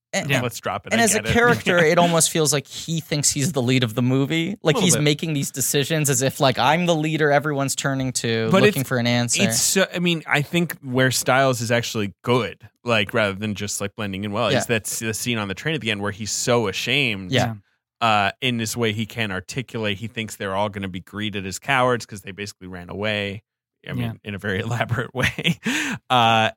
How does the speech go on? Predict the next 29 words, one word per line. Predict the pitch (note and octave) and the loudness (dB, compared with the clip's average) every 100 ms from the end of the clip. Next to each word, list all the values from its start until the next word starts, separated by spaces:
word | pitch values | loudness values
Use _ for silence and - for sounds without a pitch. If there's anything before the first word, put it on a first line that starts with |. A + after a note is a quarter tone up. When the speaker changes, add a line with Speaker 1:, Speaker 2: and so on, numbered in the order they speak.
| - | -2
Speaker 3:
and | B2 A2 G#2+ | 0 0 -2
he | A#2 | -4
can't, | A2+ - B2+ A2+ - | -6 -4 -2 -2 -2
he's | C3 A#2 | -6 -2
struggling | C#3 A#2 A#2 | 0 0 -2
to | A2 | -4
process, | - A2+ G#2+ - G2+ - G#2+ | -2 0 0 0 -2 -2 -2
like, | G2 F2 | -2 -2
uh, | F#2 F2 F2+ - - - | -6 -6 -6 -8 -16 -4
that | G#2 G2+ G#2+ | -4 -4 -4
they | G#2 | -2
are | G2 | -2
being | F#2+ F#2+ F#2+ | -4 -6 -8
greeted | G2+ G2 F#2 | -12 -12 -10
as | F#2+ | -12
heroes. | - G#2 F#2 F2 F2+ - - _ _ | -6 -4 -2 -4 -6 -10 -18 _ _
Speaker 2:
And | G3 | -2
you | G3 F3+ | 0 0
really | G3 E4+ D#4+ E3+ | -2 -2 -2 -2
need | D#3 F#3+ F3 | -2 -2 -4
somebody, | - D#3+ D#3 C#3 C3+ C3 B2+ _ _ | -4 -2 0 0 -2 -4 -8 _ _
a-, | F#3+ | -6
a-, | |
and | F#3+ G#3 G3+ | -2 0 0
that's, | B3 - - | -2 -4 -8
uh, | F#3 F3+ F#3 | -10 -8 -6
that's | F#3 - | -6 -4
why | A3+ | -4
he's | F#3 E3+ - - | -4 -4 -4 -6